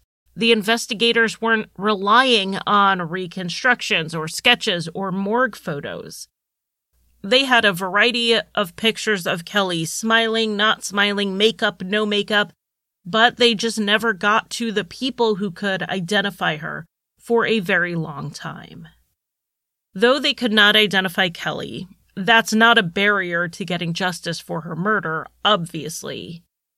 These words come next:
James ended up dropping his story of suicide, and he did take a plea deal for second-degree murder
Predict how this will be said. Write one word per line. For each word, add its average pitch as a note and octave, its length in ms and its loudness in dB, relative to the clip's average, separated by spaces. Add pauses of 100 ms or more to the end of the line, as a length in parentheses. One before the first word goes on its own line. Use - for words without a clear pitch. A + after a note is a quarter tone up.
James A#3 480 2 (140)
ended A3+ 260 4
up G#3+ 100 0
dropping G#3 440 0
his F#3 240 -4
story G3 380 -2
of E3 100 -4
suicide, F#3 680 -2
and G3+ 140 -6
he G3+ 80 -2
did G#3+ 240 -2
take A#3+ 200 -4
a A3 40 -4
plea G#3+ 300 -6
deal G3+ 260 -2
for G3 600 0 (420)
second-degree G#3+ 800 -2
murder E3 600 -4